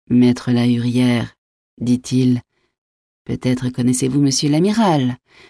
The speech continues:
J'ai entendu dire que monsieur l'amiral jouissait de quelques faveurs à la cour, et comme je lui étais recommandé, je désirerais, si son adresse ne vous écorche pas la bouche,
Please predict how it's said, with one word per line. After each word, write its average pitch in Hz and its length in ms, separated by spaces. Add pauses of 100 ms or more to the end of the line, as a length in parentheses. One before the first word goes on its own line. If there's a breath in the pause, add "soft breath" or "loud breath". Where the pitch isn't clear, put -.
(300 soft breath)
J'ai 156 260
entendu 143 360
dire 160 320
que 139 80
monsieur 131 320
l'amiral 147 560
jouissait 147 480
de 165 80
quelques 160 300
faveurs 160 400
à 139 60
la 135 140
cour, 131 520 (680)
et 131 160
comme 127 320
je 123 140
lui 120 240
étais 127 200
recommandé, 127 720 (600 soft breath)
je 127 160
désirerais, 139 1000 (600)
si 131 200
son 123 200
adresse 127 400
ne 123 80
vous 120 180
écorche 120 360
pas 113 140
la 123 100
bouche, 156 440